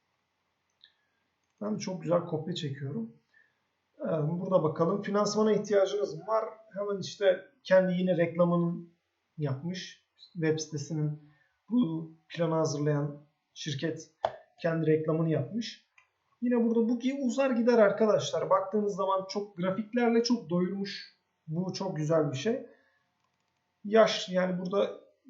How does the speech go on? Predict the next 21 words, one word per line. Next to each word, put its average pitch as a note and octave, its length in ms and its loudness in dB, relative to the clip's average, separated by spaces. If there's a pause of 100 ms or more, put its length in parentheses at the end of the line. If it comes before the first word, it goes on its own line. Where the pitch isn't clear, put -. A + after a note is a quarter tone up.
(140)
müşterilerin, E3+ 1040 -2
bu G3+ 180 -2
web G3+ 140 2
sitesinin F3 460 -4
müşterilerinin F3 720 -2
yaş F3 260 -2
oranlarını D#3+ 640 0
paylaşmış. - 760 -12 (800)
Burada E3 400 0 (800)
turkuaz D3+ 520 -6
rengi D3+ 240 0
de D3+ 80 2
göstermemesi D3 1000 -2 (380)
ayrı C3+ 300 -4
olmuş. C3+ 460 -6
Tabii D3 220 -4
ben D3 100 -2
çok D#3 320 -10
takıyorum C#3 480 -6
şu A2 140 -12
an. - 180 -10